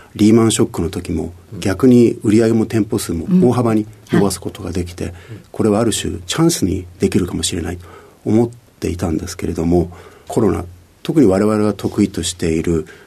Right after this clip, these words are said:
Speaker 1: う、都心オフィス立地、
Speaker 2: ああ。
Speaker 1: ここに、えー、まあ、業界的にも壊滅的な打撃が来まして、ダメージの中心に我々が一丁目一番地にいたといったところで、大きなダメージを受けてですね、ただまさに今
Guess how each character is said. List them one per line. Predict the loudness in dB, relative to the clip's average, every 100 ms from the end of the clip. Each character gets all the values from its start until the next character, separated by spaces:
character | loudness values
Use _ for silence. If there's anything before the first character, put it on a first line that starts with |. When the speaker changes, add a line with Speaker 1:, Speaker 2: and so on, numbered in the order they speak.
| -4
Speaker 1:
う、 | -2 -2
都 | -4 -4
心 | 0 2 2 0
オ | -4
フ | -4
ィ |
ス | -4
立 | -4 -6
地、 | -8 -10 -10 -12
Speaker 2:
あ | -18 -16
あ。 | -8
Speaker 1:
こ |
こ | 0 4
に、 | 6 6 2 -16 -20 _
え | 2
ー、 | 4 4 2 0 0
ま | 0
あ、 |
業 | 2 2
界 | 2
的 | 0 4
に |
も | 4 2
壊 | 2
滅 | 2 2
的 | 0 2
な | 2 2
打 | 0
撃 | -2 -2
が | -6
来 | -4 -4
ま | -4
し | -6
て、 | -10 -16 -6
ダ | -2 2
メ | 4
ー | 2
ジ | 0 -4 2
の | 2
中 | 4 4
心 | 4 6 6
に | 4 -2 _ _
我 | -2
々 | 2 2
が | 2 0 -4 -12 _ -10
一 | -4
丁 | 2
目 | 4
一 | 4 2 2
番 | 2
地 | 2
に | -2
い | -4
た | -6
と | -10 -12 -16 -16 -14 -2
い | -2
っ |
た | 0 -4
と | -4
こ | -4
ろ | -2
で、 | -2 -4 -8 -4
大 | 0 2
き | 2
な | -4 -4 -8
ダ | -4 0
メ | 0
ー | 0
ジ | -4
を |
受 | -6 -6
け |
て | -10
で | -12
す | -10
ね、 | -10 -12 -16 -20 _
た | -2
だ | 2
ま | 2
さ | 2 2
に | 0 -2 0
今 | 2 2